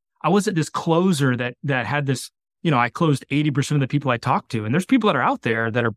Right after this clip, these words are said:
way better than I am <laughs> with that kind of stuff. I didn't. I had about the same ratios as any,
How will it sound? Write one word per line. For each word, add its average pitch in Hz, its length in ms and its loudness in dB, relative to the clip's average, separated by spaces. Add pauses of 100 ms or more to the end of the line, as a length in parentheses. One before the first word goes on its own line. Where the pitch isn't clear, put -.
(100)
way 156 200 0
better 156 180 2
than 123 60 0
I 185 120 0
am 107 400 -8 (120)
<laughs> - 100 -16
with - 180 -6
that 160 180 -2
kind 143 160 -4
of 127 60 -6
stuff. 165 400 -2 (240)
I 185 100 0
didn't. 185 460 0
I 147 120 0
had 202 100 0
about 165 220 0
the 139 60 -8
same 151 240 0
ratios 160 440 0
as 123 100 0
any, 147 300 0